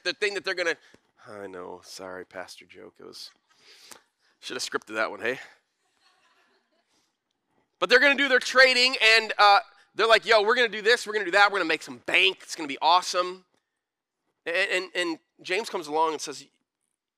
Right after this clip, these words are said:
that what they're doing is actually, uh, thinking that they get to control the future. The, thinking that they're the ones that actually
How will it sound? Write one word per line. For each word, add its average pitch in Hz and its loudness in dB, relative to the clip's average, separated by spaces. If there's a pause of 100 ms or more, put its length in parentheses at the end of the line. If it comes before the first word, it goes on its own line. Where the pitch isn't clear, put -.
(280)
that 147 -4
what 208 -8
they're 165 -6
doing 165 -8
is 131 -12
actually, 156 0 (280)
uh, 123 2 (1400)
thinking 226 -4
that 143 -8
they 208 -2
get 190 -6
to - -18
control 151 -10
the 143 -10
future. - -20 (920)
The, 98 -18 (340)
thinking 214 -2
that 170 -4
they're 240 4
the 196 -2
ones 160 -2
that 165 2
actually 170 0